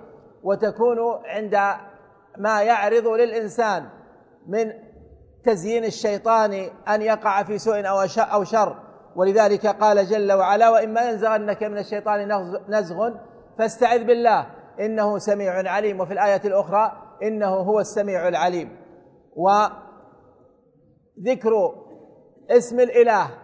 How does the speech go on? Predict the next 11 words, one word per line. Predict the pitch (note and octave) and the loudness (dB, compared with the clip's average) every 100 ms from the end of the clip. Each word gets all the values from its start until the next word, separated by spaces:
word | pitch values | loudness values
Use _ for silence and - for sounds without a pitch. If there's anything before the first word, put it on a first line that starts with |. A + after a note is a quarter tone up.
| - | -2
في | |
الاستعاذة | A3+ A3+ A#3+ G#3 A#3 G#3 G#3 G#3 - - - | 0 0 0 0 2 0 -2 -4 -10 -20 -4
يدل | G3 G3 B3 A3 G#3 | 0 2 0 0 0
على | G#3 A3+ | 2 2
أنه | A3 G#3 A3+ A3 G#3 G3+ A#3 A3+ - G#3+ | 2 0 -2 -2 -4 0 0 -2 -2 0
الذي | A3+ A3 A3 | 2 0 -2
يكون | A3 G#3 B3 B3 B3 | -2 0 0 2 0
منه | B3 A3 | 0 -2
العطاء، | A3 A3 A3+ A#3+ B3+ - - - - _ - | -2 -2 0 2 2 -2 -20 -20 -20 _ 0
وهو | G#3+ G#3+ A#3 | 2 4 2
المسؤول | A#3 A3+ A3+ B3+ A#3+ A3+ G#3+ | 0 -4 0 4 4 4 0